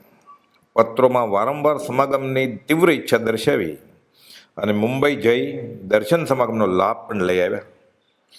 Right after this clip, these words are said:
સંવંત ઓગણીસો છેતાલીસમાં શ્રી લલ્લુજી આદિ મુનિઓનું ચાતુર્માસ ખંભાત મુકામે હતું. દીક્ષા ગુરુ શ્રી હરકચંદજી મહારાજ ઉપાશ્રયને મેળે ભગવતી સૂત્રનું વાંચન કરતા હતા. પોથીના પાના વાંચતા જાય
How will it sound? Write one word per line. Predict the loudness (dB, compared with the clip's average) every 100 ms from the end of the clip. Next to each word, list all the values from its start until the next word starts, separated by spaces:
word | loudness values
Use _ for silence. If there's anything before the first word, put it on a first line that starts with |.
| -20 -20 -20 -20 _ 2
સંવંત | 4 4 2 2
ઓગણીસો | 2 2 0 0
છેતાલીસમાં | 2 0 2 0 -2 -2 0 0 -2
શ્રી | -2 2
લલ્લુજી | 2 2 2 4
આદિ | 2 0
મુનિઓનું | -2 0 2 2 0 2
ચાતુર્માસ | 0 0 0 0 -2 -4
ખંભાત | -2 2 2 2
મુકામે | 0 0 0
હતું. | -2 -6 -16 _ _ _ _ _ -20 -20 _ _ -2
દીક્ષા | -2 2 4 4
ગુરુ | 4 0
શ્રી | 2
હરકચંદજી | 2 0 0 -2 2 2
મહારાજ | 2 2 0 -4 -10 -16 _ _ _ -20 -20 -20 -6
ઉપાશ્રયને | -2 4 4 4 -2 -2 0
મેળે | 0 2 0
ભગવતી | 0 2 2 2 2
સૂત્રનું | 0 0 0 2
વાંચન | 0 0 0 0
કરતા | 2 0 0
હતા. | -2 -6 -14 _ _ _ _ _ _ _ _ 0
પોથીના | 4 4 4 2
પાના | 0 -2 0
વાંચતા | -2 -4 2 2
જાય | 4 -2 -4 -10